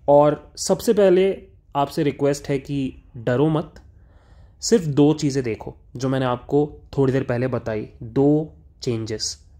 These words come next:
जो आरएनएन और एलएसटीएम में है, दो सबसे बड़े डिफरेंसेस। So सबसे पहला जो डिफरेंस है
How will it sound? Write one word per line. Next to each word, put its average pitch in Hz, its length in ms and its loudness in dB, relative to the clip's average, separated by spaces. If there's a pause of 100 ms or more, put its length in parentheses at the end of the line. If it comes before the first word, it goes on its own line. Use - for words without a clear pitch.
जो 131 360 -2
आरएनएन 127 520 0
और 127 120 0
एलएसटीएम 117 480 -2
में 120 160 -4
है, 107 300 -12
दो 135 200 -2
सबसे - 400 -6
बड़े 120 220 -2
डिफरेंसेस। 110 580 -8 (580)
So 147 120 -6
सबसे 175 280 2
पहला 151 340 0
जो 190 120 2
डिफरेंस 139 420 -4
है 139 140 -8